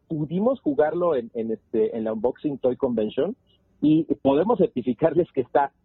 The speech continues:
muy padre el juego. Van a ver ahí esos detalles, e incluso en el artículo le hablamos de, les hablamos de algunas cosas que todavía no habíamos visto, ya las vimos, y definitivamente les va a encantar lo que, lo que van a ver cuando se estrene este juego.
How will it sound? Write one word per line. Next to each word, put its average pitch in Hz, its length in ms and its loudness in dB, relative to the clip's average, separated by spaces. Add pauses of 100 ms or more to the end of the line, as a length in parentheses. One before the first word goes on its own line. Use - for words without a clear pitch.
muy 170 420 2
padre 175 220 0
el 156 80 -8
juego. 143 460 -4
Van 160 180 -4
a 180 60 -4
ver 165 160 -2
ahí 156 160 -6
esos 147 180 -12
detalles, 135 400 -6 (100)
e 139 60 -4
incluso 156 520 -2
en 120 140 -2
el 113 80 -2
artículo 131 420 -2
le 117 100 -2
hablamos 127 260 -4
de, 117 180 -2
les 110 160 -6
hablamos 120 300 -4
de 120 80 -2
algunas 120 320 -4
cosas 131 360 -2 (440)
que 123 120 6
todavía 170 420 0
no 165 100 -2
habíamos 160 320 -2
visto, 143 320 -2
ya 151 180 0
las 202 200 0
vimos, 165 440 -6 (400)
y 147 100 0
definitivamente 170 1000 0
les 123 240 0
va 143 140 0
a - 40 -2
encantar 147 480 0
lo 143 160 -8
que, 110 160 -4
lo 117 180 -4
que 113 100 -4
van 123 160 -6
a 123 40 -4
ver 120 140 -2
cuando 107 220 -6
se 98 100 -14
estrene 113 300 -4
este 107 180 -4
juego. 98 320 -2